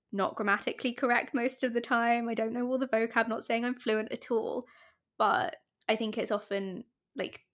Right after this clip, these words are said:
taking a step back and looking where you were and what got you to where you are, um,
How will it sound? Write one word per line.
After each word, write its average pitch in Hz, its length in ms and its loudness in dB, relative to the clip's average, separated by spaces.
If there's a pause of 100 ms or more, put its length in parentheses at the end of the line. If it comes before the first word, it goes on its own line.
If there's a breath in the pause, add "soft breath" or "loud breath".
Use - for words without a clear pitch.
(300)
taking 202 360 -4
a 196 60 -4
step - 240 -4
back 190 240 -2
and 196 100 -6
looking 185 300 -6
where 185 140 -4
you 180 260 -6
were 180 320 -4 (320)
and 196 160 -2
what - 160 -4
got 190 160 0
you 185 160 -6
to 190 140 -8
where 180 160 -4
you 180 180 -4
are, 180 380 -2 (480 soft breath)
um, - 640 -8